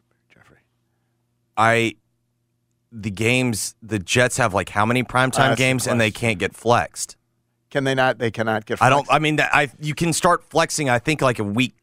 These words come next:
Speaker 2: ten or eleven, but, I mean, this is, this is the Broncos all over again.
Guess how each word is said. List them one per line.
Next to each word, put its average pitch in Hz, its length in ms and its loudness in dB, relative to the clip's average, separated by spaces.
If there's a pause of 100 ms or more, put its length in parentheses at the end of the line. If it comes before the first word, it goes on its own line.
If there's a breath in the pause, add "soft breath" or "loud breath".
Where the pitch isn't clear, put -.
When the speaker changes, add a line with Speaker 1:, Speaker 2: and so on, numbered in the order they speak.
Speaker 2:
ten 139 280 0
or 131 100 4
eleven, 110 500 0
but, 107 120 -2
I - 20 0
mean, 107 200 -4 (340 soft breath)
this 190 200 2
is, 233 200 -2
this - 280 -2
is 285 120 -2
the 202 80 0
Broncos 170 520 0
all 131 160 0
over 117 260 0
again. 73 240 -8